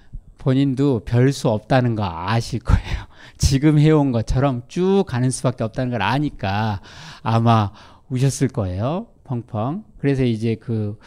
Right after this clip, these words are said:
환우의 인문학은 그걸로 이제 폐기됐는데요. <laughs> 하지 않게 됐는데, 아, 예. 그때 이제 제가 가졌던 것은 별 수 없고 어두운 곳에서는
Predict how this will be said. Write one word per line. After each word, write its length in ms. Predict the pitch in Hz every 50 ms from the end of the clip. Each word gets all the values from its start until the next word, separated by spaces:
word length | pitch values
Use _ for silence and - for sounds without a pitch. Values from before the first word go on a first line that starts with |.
| - -
환우의 400 | - - 175 170 170 165 156 135 120
인문학은 420 | 117 113 117 113 110 104 101 98
그걸로 240 | 92 - 107 101 104
이제 160 | 98 90 98
폐기됐는데요. 1000 | 98 - - 156 156 143 147 120 104 - - 98 - - - - - 131 151 170
<laughs> 40 | 156
하지 240 | 139 147 147 - 156
않게 260 | 123 113 110 - 139
됐는데, 520 | 127 123 113 113 110 113 131 156 151 123 110 - - - 117 113 - - - - - -
아, 600 | - 131 127 123 123 120 120 120 120 117 110 107 - - _ - - - - - - - - - - 151
예. 400 | 135 131 127 120 113 110 107 110 110 - - - - - - - - - - - - - - - - - - - - - - - - - - -
그때 400 | - 170 151 - 202 208 202 175
이제 100 | 156 147
제가 260 | - - 151 147 143
가졌던 440 | - 135 127 139 135 - 143 127 120
것은 200 | 113 110 110 107
별 300 | - 131 131 143 160 190
수 220 | 180 - - 208
없고 720 | 170 127 110 101 - - - - 156 175 160 110 87 85 - _ _ _ _ _ _ _ _ _ _ _ _ _ _
어두운 520 | - 113 120 131 135 160 175 180 180 165
곳에서는 680 | 143 135 117 101 104 113 127 143 160 165 139 104 90